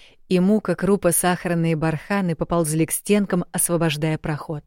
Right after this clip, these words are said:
Маги дошагали до отверстия в сам склад и замерли, любуясь картиной.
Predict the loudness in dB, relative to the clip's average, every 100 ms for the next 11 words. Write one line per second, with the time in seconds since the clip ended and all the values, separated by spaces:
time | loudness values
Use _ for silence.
0 | -18 _ -20 _ -20 -20 -20 -20 -20 -20
1 | -20 -14 0 2 4 2 0 0 0 2
2 | 2 4 2 0 0 0 0 -2 0 0
3 | 0 0 0 -2 -2 0 0 -2 -10 _
4 | -20 -20 -2 0 2 2 2 0 0 -2
5 | -2 0 0 0 -2 -4 -6 -4 -6 -6
6 | -10 -14